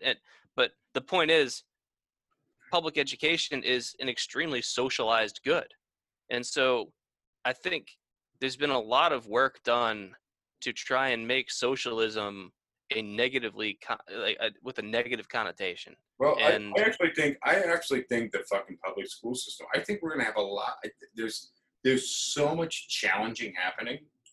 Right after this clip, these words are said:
Speaker 2: right now, challenging across fucking all fronts, which is, you know, we talked about the tolerance thing, like, it's, it's good to be intolerant in some respects, and, and it's fucking, and, but people need to build their tolerance in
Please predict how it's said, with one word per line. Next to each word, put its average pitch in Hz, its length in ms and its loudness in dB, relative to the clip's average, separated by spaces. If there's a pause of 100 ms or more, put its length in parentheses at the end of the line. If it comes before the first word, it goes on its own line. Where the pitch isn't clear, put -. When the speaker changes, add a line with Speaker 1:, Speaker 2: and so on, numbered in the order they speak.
(240)
Speaker 2:
right 104 200 0
now, 131 360 -2
challenging 107 480 -2
across 98 440 0
fucking - 320 -6 (320)
all 104 320 2
fronts, - 400 -6
which 98 160 -8
is, 95 120 -6
you 90 80 -8
know, 90 120 -4
we 90 80 -8
talked 92 200 -8
about 90 200 -2
the - 80 -20
tolerance 90 380 -8
thing, 117 240 -6
like, 85 180 -6 (480)
it's, 107 360 2
it's 101 200 -6
good 110 220 0
to - 60 -4
be 104 180 -2
intolerant 98 540 -2
in 90 100 -12
some 95 480 -8
respects, 98 540 -4
and, 87 100 -6
and 90 260 -4 (120)
it's - 340 -8
fucking, 87 420 -10 (440)
and, 95 160 -6 (200)
but 101 180 -2
people 104 200 -4
need 95 160 -4
to 87 160 -10
build 92 220 -6
their 92 80 -4
tolerance 90 580 -6
in 82 60 -16